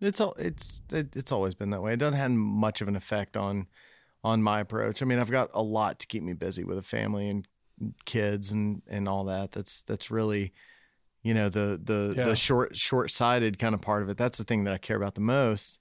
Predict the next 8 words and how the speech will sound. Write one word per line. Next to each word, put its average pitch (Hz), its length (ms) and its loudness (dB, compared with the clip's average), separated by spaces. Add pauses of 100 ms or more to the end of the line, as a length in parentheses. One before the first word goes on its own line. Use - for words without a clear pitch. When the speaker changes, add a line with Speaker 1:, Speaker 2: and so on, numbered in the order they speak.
(680)
Speaker 1:
Um, 98 480 -2 (360)
and 117 200 4
then, 107 340 2
and 110 160 0
then 110 120 2
that 113 320 2
is, 98 320 0
uh, 101 420 -2